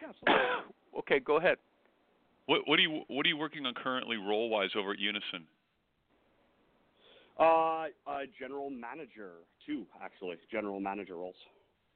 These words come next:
Speaker 3: Tech managers?
Speaker 1: No, uh, total <laughs> general managers, like, sitting, uh, cross-functionally across the organization, uh, running the P and L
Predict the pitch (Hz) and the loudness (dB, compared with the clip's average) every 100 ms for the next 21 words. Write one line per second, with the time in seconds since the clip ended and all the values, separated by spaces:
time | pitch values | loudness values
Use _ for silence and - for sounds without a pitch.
0 | _ - 110 135 131 139 170 165 - _ | _ 2 2 4 2 0 -6 -10 -16 _
1 | _ _ _ _ _ - - - - - | _ _ _ _ _ -20 -20 -20 -20 -20
2 | - - 120 131 117 - - 123 117 120 | -14 -4 4 4 4 -2 -4 -4 2 2
3 | - - 160 143 131 - 139 131 123 123 | 4 0 0 -2 -2 -2 -4 -4 -6 -8
4 | 117 120 113 117 110 120 113 - - 127 | -10 -12 -12 -14 -12 -10 -10 -10 -8 -4
5 | 117 117 110 110 107 107 107 107 - - | -4 -4 -2 -2 0 0 0 0 -8 -2
6 | 139 - - 127 120 - 143 135 147 147 | 0 2 0 -2 -6 -4 -2 2 2 0
7 | - - 113 - 117 - 107 107 107 104 | -8 -6 -4 -2 -4 -2 -2 -2 -2 -4
8 | 101 104 107 143 143 151 - - 110 110 | 0 2 4 4 4 0 -10 0 6 6
9 | 95 107 113 110 107 107 104 - 131 120 | 6 2 2 2 2 2 2 0 2 4
10 | 117 110 | 6 4